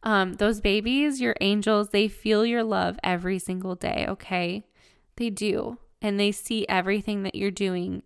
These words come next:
for them and for their future siblings. So I just want you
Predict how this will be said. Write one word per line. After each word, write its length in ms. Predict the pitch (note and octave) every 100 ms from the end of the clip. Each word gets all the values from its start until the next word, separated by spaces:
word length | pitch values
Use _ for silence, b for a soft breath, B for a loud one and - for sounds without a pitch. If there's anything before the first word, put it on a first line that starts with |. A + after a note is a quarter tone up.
| -
for 180 | - G3
them 380 | F#3 F3+ F#3+ A3
and 180 | - F#3
for 260 | - F#3
their 360 | F#3 F#3 F3+ F3+
future 480 | - - F#3+ - G3
siblings. 640 | - G3 G#3+ - - - - _ _ _
So 360 | - G#3 F#3+ - _ _ _ _ -
I 560 | G#3+ G3 A#3 C#4 D4+ D4 -
just 240 | A#3 -
want 320 | G#3+ G#3+ C4 _ _ -
you 500 | - G#3+ G#3+ A3 B3+